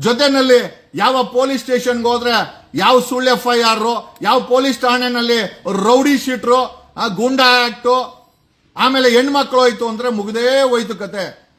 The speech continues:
ಡಿ ಜೆ ಹಳ್ಳಿ ಇನ್ಸ್‌ಪೆಕ್ಟರ್, ಆ, ಆ, ಡಿ ಜೆ ಹಳ್ಳಿ ಇನ್ಸ್‌ಪೆಕ್ಟರ್ ಸುನೀಲ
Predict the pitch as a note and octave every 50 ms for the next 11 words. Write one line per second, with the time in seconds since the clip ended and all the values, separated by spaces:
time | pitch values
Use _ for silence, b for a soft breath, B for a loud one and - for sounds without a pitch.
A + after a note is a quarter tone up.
0 | _ _ - D#3 A3+ C4 A3+ G3+ B3 B3 B3 A#3+ A#3+ A3+ A3+ A3+ A3 G#3+ G#3+ A#3
1 | B3 B3 - - - B3 A#3 G3 - - A#3+ A3 G#3 G3+ G3+ F#3+ F3 C#3+ A#2+ A#2+
2 | - _ - D3 F3+ A3 A#3+ A#3 A3 - _ _ _ _ _ _ _ - - -
3 | A#3+ A#3+ A3+ G3+ F3 - - - - D#3 A3 A3+ G3 A#3 A#3 A3+ A3 G#3+ G#3 G#3+
4 | A3 G#3+ G#3+ - A#3 A3 F#3+ - G#3 G3+ F#3+ - - A3 G#3 A3 A#3+ A#3+ A#3